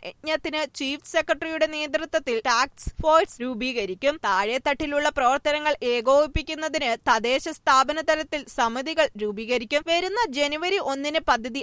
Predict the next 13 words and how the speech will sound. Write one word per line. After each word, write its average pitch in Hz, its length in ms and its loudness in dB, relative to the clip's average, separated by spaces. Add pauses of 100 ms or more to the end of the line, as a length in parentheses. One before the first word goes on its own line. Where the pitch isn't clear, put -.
(100)
ആരംഭിക്കും. 220 380 2 (340)
അഞ്ചു 233 320 -2
വർഷം 302 340 0
കൊണ്ട് 277 260 2 (120)
പച്ചക്കറി 285 600 -2
ഉൽപാദനം 262 300 2 (320)
നിലവിലുള്ള 240 380 -2 (280)
പതിനേഴ് 269 540 2
ദശാംശം 294 600 0
രണ്ട് 220 360 -2
ലക്ഷം 294 380 2
മെട്രിക് 240 460 -6
ടണ്ണിൽ 285 320 0